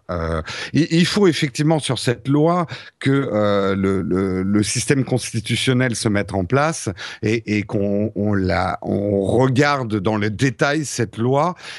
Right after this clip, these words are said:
Et moi, je fais quand même confiance à nos sages. Je suis content qu'en France, on ait un Sénat et que,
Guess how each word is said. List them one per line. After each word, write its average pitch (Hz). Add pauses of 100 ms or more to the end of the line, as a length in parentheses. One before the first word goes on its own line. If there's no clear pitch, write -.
Et 110
moi, 170
je -
fais 151
quand 156
même 160
confiance 139
à 117
nos 113
sages. 143
Je -
suis 90
content 107
qu'en 113
France, -
on 135
ait 104
un 117
Sénat 120
et 95
que, 98